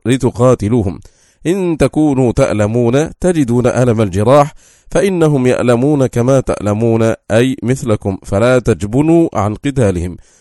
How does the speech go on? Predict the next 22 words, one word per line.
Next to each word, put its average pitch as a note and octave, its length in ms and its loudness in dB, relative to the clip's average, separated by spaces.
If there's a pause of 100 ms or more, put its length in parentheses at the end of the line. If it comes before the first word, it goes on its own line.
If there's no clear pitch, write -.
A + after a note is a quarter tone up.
(340)
وترجون C#3+ 680 4
أنتم C3+ 760 -2 (120)
من D#3+ 200 0
الله A2 580 2 (100)
من D3 160 -2
النصر A2+ 420 -2
والثواب G#2 500 0
عليه C#3+ 520 0 (420)
ما C3 220 4
لا D#3+ 200 4
يرجون A#2+ 680 2 (180)
هم، A#2 420 0
فأنتم E3 680 -2 (140)
تزيدون A#2+ 600 0
عليهم B2 460 -2
بذلك، F#2 580 -2 (480)
فينبغي F3 680 2
أن C#3+ 140 2
تكونوا C#3+ 520 2 (120)
أرغب C3 480 4
منهم B2+ 500 0
فيه، D#2+ 560 -6